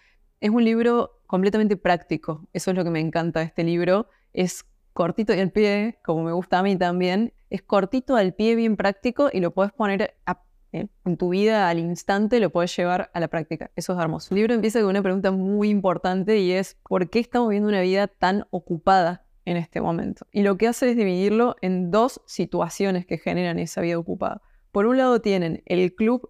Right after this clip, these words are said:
de los ajetreados y por el otro lado tienen las piscinas infinitas. Digo tienen, pero en realidad es tenemos. ¿Qué es el club de los ajetreados? Esta configuración por default en la que nosotros estamos entrando al mundo en este momento.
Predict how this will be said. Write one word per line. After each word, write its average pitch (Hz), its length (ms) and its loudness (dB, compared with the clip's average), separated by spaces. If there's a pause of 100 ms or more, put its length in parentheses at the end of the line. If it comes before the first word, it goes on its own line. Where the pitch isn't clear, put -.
de 180 180 -2
los 175 160 -2
ajetreados 185 1000 0 (240)
y 185 160 -2
por 190 160 0
el 190 120 2
otro 214 240 0
lado 202 280 2
tienen 196 360 -2 (200)
las 175 180 -2
piscinas 196 680 -4
infinitas. 170 720 -6
Digo 202 240 2
tienen, 196 280 0
pero 175 140 -2
en 156 40 -8
realidad 165 320 -2
es 202 220 -4 (320)
tenemos. 170 460 -6 (460)
¿Qué 294 160 2
es 277 80 4
el 208 60 0
club 233 220 0
de 247 80 2
los 220 100 0
ajetreados? 208 880 0 (160)
Esta 233 240 0
configuración 180 840 -2
por 190 200 2
default 190 460 0
en 190 100 0
la 175 100 -2
que 175 100 -4
nosotros 202 340 -2
estamos 190 340 -2
entrando 180 340 0
al 190 120 0
mundo 185 400 -2
en 160 80 -4
este 160 200 -8
momento. 170 440 -8